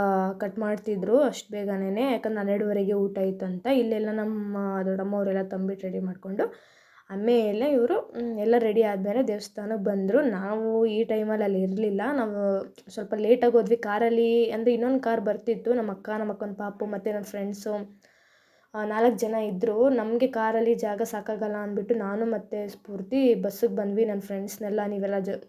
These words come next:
ಕಾರಲ್ಲೇ ಬಂದ್ಬಿಡಿ" ಅಂದ್ಬಿಟ್ಟು, ಆ, ನಾವು ಬಸ್ಸಲ್ಲಿ ಬಂದ್ವಿ, ಬಂದಿದ್ವಿ already. But, ಆ, ಇದೆಲ್ಲ ಮಾಡ್ವಾಗ ನಾವು ಅಲ್ಲಿ ಇರ್ಲಿಲ್ಲ.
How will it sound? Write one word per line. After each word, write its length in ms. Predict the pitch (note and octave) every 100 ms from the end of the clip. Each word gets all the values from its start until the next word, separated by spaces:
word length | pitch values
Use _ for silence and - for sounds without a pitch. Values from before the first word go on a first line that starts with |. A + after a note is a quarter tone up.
| _ _
ಕಾರಲ್ಲೇ 360 | A3 A3+ A#3
ಬಂದ್ಬಿಡಿ" 600 | G3+ G3+ G#3 G3+ G3+ G3+
ಅಂದ್ಬಿಟ್ಟು, 340 | F#3+ F#3 F#3+ - - _ _ _ _ _ _ _ _ A#3
ಆ, 260 | A3+ G#3+ G#3+ G#3+
ನಾವು 280 | A3 A3 A3+
ಬಸ್ಸಲ್ಲಿ 440 | G3+ - A#3 A3+
ಬಂದ್ವಿ, 540 | G3+ G#3 G#3 A3 - - _ _ _ _ _ _ _ _ B3+
ಬಂದಿದ್ವಿ 560 | A#3 A#3 B3 A#3 A#3+
already. 560 | B3+ G#3+ A3 A3 A3+ D4
But, 240 | B3 -
ಆ, 200 | A#3 A3
ಇದೆಲ್ಲ 360 | A3 A3+ A#3 A#3+
ಮಾಡ್ವಾಗ 400 | B3 A3+ A3 A3
ನಾವು 180 | A3+ A3
ಅಲ್ಲಿ 200 | G#3 G3+
ಇರ್ಲಿಲ್ಲ. 380 | F#3+ G#3+ G#3